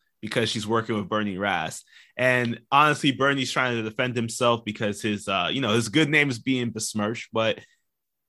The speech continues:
they, it's not enough time for him to truly react because at that moment, Aqua Maria and Francis have jumped in on the scene. They are causing a bunch of destruction as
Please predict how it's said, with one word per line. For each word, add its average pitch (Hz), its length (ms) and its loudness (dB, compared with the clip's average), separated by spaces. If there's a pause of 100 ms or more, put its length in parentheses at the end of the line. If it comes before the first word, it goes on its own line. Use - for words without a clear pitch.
they, 147 440 8
it's 151 200 0
not 175 180 6
enough 160 200 0
time 160 200 4
for 156 120 -4
him 147 140 -4
to 139 120 -8
truly 151 320 0
react 139 480 0
because 131 320 -4
at 143 200 -2
that 147 200 2
moment, 127 420 0
Aqua 143 280 0
Maria 120 400 0
and 107 100 -6
Francis 113 720 -2 (320)
have 107 340 0
jumped 139 440 0
in 139 120 0
on 123 160 2
the 110 60 -4
scene. 120 480 -4
They 113 160 0
are 107 260 -2
causing 135 720 2 (440)
a 110 140 0
bunch 196 360 2
of 131 60 -4
destruction 117 800 -2 (360)
as 113 600 0